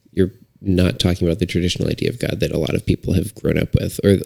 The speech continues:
I feel like at least I picked up. What I'm more curious about is the way that we talk about God and evil, and the way that that has become normative within the church, or had become normative. 'Cause I, it's, I don't know, it's just, it's just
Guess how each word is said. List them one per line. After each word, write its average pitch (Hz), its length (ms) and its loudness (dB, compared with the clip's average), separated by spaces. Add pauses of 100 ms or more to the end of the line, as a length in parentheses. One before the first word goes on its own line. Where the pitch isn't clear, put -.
(100)
I 92 120 4
feel 90 240 0
like 85 160 2
at 80 120 0
least 85 260 2
I 82 220 2
picked - 340 -6
up. - 160 -6 (320)
What 110 200 4
I'm 113 100 4
more 104 160 6
curious 85 320 4
about 82 220 0
is - 400 0 (140)
the 104 240 2
way 90 320 6
that 87 100 4
we 85 80 4
talk 82 280 0
about - 240 -6
God - 280 -4
and - 200 -4
evil, - 420 -6 (220)
and 90 160 2
the 92 80 6
way 92 160 6
that 92 100 6
that 90 160 4
has 92 140 2
become 87 300 2
normative 85 480 2
within - 260 -4
the - 60 -8
church, - 400 -6 (680)
or 98 100 4
had 92 200 4
become 87 220 2
normative. - 540 -2 (120)
'Cause 120 140 4
I, 120 200 6
it's, - 360 2 (580)
I 131 40 4
don't 147 100 8
know, 107 60 6
it's 120 180 6
just, - 240 6
it's - 300 4
just - 400 0